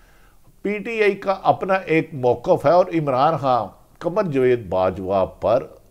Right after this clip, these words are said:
उनकी हुकूमत तोड़ने का मुबैना इल्ज़ाम पिछले आठ माह से लगा रहे हैं, ये फर्स्ट टाइम नहीं लगाया। और वो इस दौरान जब वज़ीर आला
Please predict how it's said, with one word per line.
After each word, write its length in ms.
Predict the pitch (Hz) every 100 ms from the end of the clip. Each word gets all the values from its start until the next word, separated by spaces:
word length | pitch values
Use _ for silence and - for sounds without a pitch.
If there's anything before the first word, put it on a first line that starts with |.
| _ _ -
उनकी 260 | 135 123
हुकूमत 400 | 123 117 113 113
तोड़ने 460 | 117 107 101 107 110
का 440 | 107 98 80 - _ _ _ - _ -
मुबैना 500 | 131 139 175 202 208
इल्ज़ाम 440 | 175 120 110 117 139
पिछले 380 | 143 - 165 185 -
आठ 320 | 180 196 190
माह 300 | 135 127 147
से 240 | 147 151
लगा 380 | 147 120 104 110
रहे 340 | 120 101 117 117
हैं, 140 | 143
ये 160 | 143 143
फर्स्ट 340 | 135 127 -
टाइम 260 | 147 135 123
नहीं 260 | 113 110 139
लगाया। 540 | 123 80 67 65 - _ _ _ - - -
और 240 | 180 202 185
वो 480 | 151 165 160 82 - - - _ _ _ _ - _ _ _ -
इस 280 | 208 -
दौरान 580 | 190 151 123 120 139 71 - _ _ _ - 98
जब 180 | 143
वज़ीर 440 | 131 113 131 139 147
आला 220 | 139 135